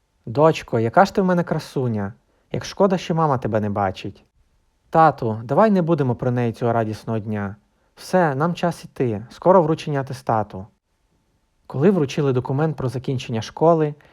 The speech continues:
і директор сказав багато добрих і теплих слів, Ганна побачила,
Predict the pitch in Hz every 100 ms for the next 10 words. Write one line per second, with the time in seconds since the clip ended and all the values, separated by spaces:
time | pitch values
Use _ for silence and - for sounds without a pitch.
0 | _ 123 120 165 175 135 - 117 127 110
1 | 117 131 110 135 120 107 - - 120 120
2 | - - 139 165 156 _ _ _ - 135
3 | 190 190 175 165 165 - 151 151